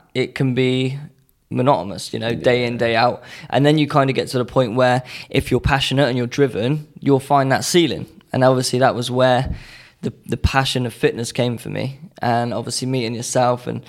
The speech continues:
Speaker 1: and going from there and thinking about possibly pursuing a, a career in fitness, but had no idea how to.
Speaker 2: Mm-hmm.
Speaker 1: And at the time, obviously, I had bills to pay.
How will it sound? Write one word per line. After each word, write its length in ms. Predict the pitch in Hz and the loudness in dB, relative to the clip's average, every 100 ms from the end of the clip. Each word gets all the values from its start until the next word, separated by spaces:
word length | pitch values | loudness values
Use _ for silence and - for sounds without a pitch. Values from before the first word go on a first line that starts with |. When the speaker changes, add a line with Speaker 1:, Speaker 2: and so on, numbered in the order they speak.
| - - - _ - | -18 -20 -20 _ -8
Speaker 1:
and 180 | 131 123 | -6 2
going 240 | 131 127 | 2 2
from 180 | 123 127 | -2 0
there 220 | 127 123 | 2 2
and 100 | 123 | 2
thinking 580 | 127 143 139 127 123 - _ _ _ _ _ _ _ _ _ _ - | 0 0 0 -2 -2 -8 _ _ _ _ _ _ _ _ _ _ -4
about 500 | 123 131 127 - - | 2 4 4 0 0
possibly 720 | 147 135 120 120 113 120 139 - | 0 2 2 2 2 0 -6 -12
pursuing 480 | - 131 - 156 131 | -6 -4 2 4 4
a, 120 | 104 - - | -2 -8 -10
a 40 | |
career 220 | - 131 | 0 0
in 60 | 107 | 0
fitness, 380 | - 123 110 - | -2 -4 -4 -6
but 100 | 110 | -2
had 220 | 131 127 | 0 0
no 240 | 135 127 | 2 2
idea 260 | 127 131 127 | 2 0 0
how 200 | 139 147 | 0 -2
to. 200 | - 208 | -2 -6
Speaker 2:
Mm-hmm. 320 | - - 98 104 - - - - _ _ _ | -6 -14 -16 -16 -20 -20 -20 -20 _ _ _
Speaker 1:
And 140 | - 147 | -2 0
at 80 | |
the 80 | 131 | 0
time, 340 | 131 151 135 131 | 0 2 2 2
obviously, 300 | 127 127 123 | -2 0 2
I 80 | 123 | 2
had 140 | - | 2
bills 240 | 135 139 | 2 2
to 80 | 135 | 0
pay. 240 | 120 151 | 0 0